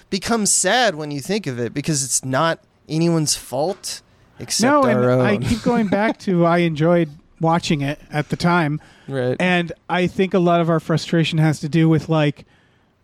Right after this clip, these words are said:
Speaker 2: what this symbolizes to me, which is a movie that, uh, we've, you know,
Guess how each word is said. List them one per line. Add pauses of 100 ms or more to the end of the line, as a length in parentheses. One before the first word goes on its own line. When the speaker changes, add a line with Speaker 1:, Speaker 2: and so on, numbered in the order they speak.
(600)
Speaker 2:
what
this
symbolizes
to
me,
which
is
a
movie
that, (100)
uh,
we've, (120)
you
know,